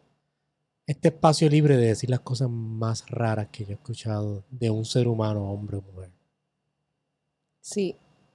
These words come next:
Speaker 2: sí. La mayoría, lo, lo más raro que me ha tocado es eso, de gente que tiene complejos porque es muy chiquito, qué sé yo,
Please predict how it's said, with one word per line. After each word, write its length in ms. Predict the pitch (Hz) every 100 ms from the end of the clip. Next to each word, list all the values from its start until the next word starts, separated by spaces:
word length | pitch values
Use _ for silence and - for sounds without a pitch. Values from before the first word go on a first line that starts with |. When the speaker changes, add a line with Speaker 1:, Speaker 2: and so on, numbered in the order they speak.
| _ _
Speaker 2:
sí. 240 | - 180 - _ _ _ _ -
La 180 | 220 240
mayoría, 800 | 240 240 220 220 233 277 302 -
lo, 160 | 254
lo 300 | 247 233 220
más 220 | 226 202 233
raro 240 | 294 302
que 80 | 302
me 100 | 302
ha 60 | 285
tocado 300 | 285 277 285
es 80 | -
eso, 460 | 185 190 240 170
de 80 | 175
gente 280 | 180 175 190
que 120 | 220
tiene 280 | 226 214 226
complejos 540 | 226 196 190 196 220 -
porque 300 | 196 180 185
es 60 |
muy 180 | 185 190
chiquito, 440 | - 196 196 202 190
qué 100 | 180
sé 200 | - 180
yo, 280 | 165 185